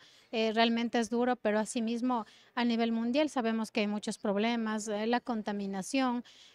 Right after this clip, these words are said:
el, el uso incontrolado de, de, de material desechable, de plásticos, y hay el otro que no, no, no, no recuerdo cómo es, cómo es el nombre, pero hay bastante,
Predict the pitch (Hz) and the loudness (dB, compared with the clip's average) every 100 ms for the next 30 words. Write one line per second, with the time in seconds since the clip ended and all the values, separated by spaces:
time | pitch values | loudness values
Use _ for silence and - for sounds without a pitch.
0 | - 240 226 - 247 233 233 - 233 214 | -4 0 2 2 0 2 0 0 2 2
1 | 196 175 156 - _ _ _ _ _ _ | 0 -2 -6 -12 _ _ _ _ _ _
2 | - 240 247 247 233 226 220 214 247 247 | -4 0 2 2 2 2 4 6 4 4
3 | 226 196 - - - _ 247 226 214 214 | 2 0 -2 -12 -20 _ 0 2 4 2
4 | 214 220 214 - 220 220 220 214 214 214 | 0 0 0 0 2 4 2 0 -2 -2
5 | 226 220 220 208 202 214 214 - 240 - | 2 2 2 -2 -2 0 0 -2 -10 -4
6 | 220 214 233 220 214 208 208 - 202 214 | -2 -2 -2 0 -2 -2 -6 -8 -6 -6
7 | 202 220 220 214 214 214 220 226 220 220 | -6 -6 -4 -4 -4 -4 -2 -4 -4 -4
8 | 208 220 233 220 - 240 226 233 226 247 | -4 -4 -2 -4 -4 -4 -2 -2 -2 0
9 | 262 - - - - - 269 285 285 - | -2 -4 -12 -20 -4 2 6 6 4 2
10 | 240 262 262 254 220 202 202 | 0 0 2 4 4 2 0